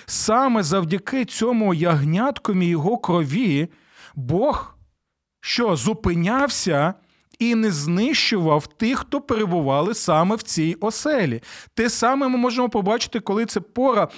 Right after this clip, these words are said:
вона також що робить? Вона показує на цю кров і каже: "Все, все добре, кров пролилася. Так, ми послухалися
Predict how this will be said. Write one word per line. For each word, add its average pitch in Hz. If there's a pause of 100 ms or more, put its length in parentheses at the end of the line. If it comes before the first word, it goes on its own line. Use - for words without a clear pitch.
(180)
вона 202
також 247
що 254
робить? 180
Вона 208
показує 214
на 196
цю 185
кров 254 (240)
і 214
каже: 240 (240)
"Все, 226 (140)
все 247
добре, 196
кров 247
пролилася. 240 (120)
Так, 240
ми 226
послухалися 220